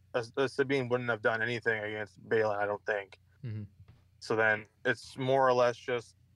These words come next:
Speaker 1: "Oh, we gotta get, we gotta get him out of the picture before,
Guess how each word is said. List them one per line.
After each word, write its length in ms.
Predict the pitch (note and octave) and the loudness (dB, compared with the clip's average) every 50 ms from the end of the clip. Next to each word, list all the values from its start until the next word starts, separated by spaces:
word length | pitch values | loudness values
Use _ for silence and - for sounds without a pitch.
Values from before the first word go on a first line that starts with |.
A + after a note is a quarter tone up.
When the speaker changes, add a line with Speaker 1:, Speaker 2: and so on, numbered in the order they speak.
| _ _ - | _ _ -10
Speaker 1:
"Oh, 120 | B2+ C3 | -8 -6
we 120 | C3 C3 B2 | -6 -4 -4
gotta 220 | C3 B2+ B2+ B2+ | -2 -2 -2 -2
get, 320 | A#2+ A#2+ B2 A#2+ A#2 A#2+ _ _ - | -4 -4 -4 -2 -4 -4 _ _ -16
we 80 | B2 B2 | -8 -4
gotta 200 | B2+ B2 B2 B2 | -4 -4 -4 -4
get 200 | A#2+ B2+ B2+ B2 | -2 -2 -2 -2
him 240 | A#2+ A#2 A#2 A2+ - _ _ _ _ _ _ _ _ - - | -2 -6 -14 -18 -20 _ _ _ _ _ _ _ _ -8 -4
out 140 | B2 A#2+ | -4 -4
of 80 | A#2+ A2+ | -4 -6
the 40 | A2 | -10
picture 420 | _ - B2+ A#2 - - B2 A2+ A2 | _ -6 -8 -6 -6 -8 -8 -8 -10
before, 640 | A2 G#2 _ - A#2+ A#2+ A#2+ A2+ A2 G#2+ A2 - | -12 -16 _ -10 -6 -2 -2 -2 -2 -2 -4 -6